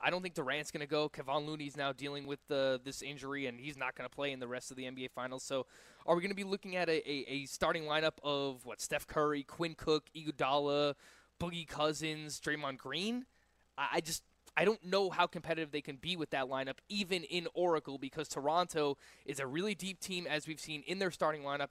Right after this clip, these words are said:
and on their bench. So, me personally, I, I think as of right now, Klay Thompson is not gonna play, and we're already starting to see some money come in on Toronto. We're seeing the, the line, uh, move a little bit here.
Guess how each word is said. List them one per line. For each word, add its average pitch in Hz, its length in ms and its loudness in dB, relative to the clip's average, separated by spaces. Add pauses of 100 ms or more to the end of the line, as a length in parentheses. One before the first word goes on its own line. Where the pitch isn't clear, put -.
and 175 180 0
on 147 220 -2
their 135 140 2
bench. 135 300 -6
So, 135 340 0 (340)
me 220 160 4
personally, 233 720 2
I, 160 140 2 (180)
I 151 120 2
think 170 220 -4
as 170 200 2
of 160 100 -10
right 151 160 2
now, 147 140 2
Klay 143 260 -4
Thompson 143 320 -4
is 113 100 -12
not 143 200 -2
gonna 190 120 -4
play, 208 360 0 (260)
and 151 160 -2
we're 165 80 4
already 175 160 2
starting 151 320 0
to - 60 -8
see 156 160 -8
some 151 160 -8
money 139 240 -2
come 139 240 -8
in 139 80 -6
on 131 100 -6
Toronto. 131 460 -4
We're 127 100 -6
seeing 131 420 -10
the, 120 300 -2 (280)
the 135 100 0
line, 135 400 2
uh, 113 300 -6
move 151 220 -6
a 135 40 -10
little 127 200 -6
bit 120 140 -10
here. 123 400 -6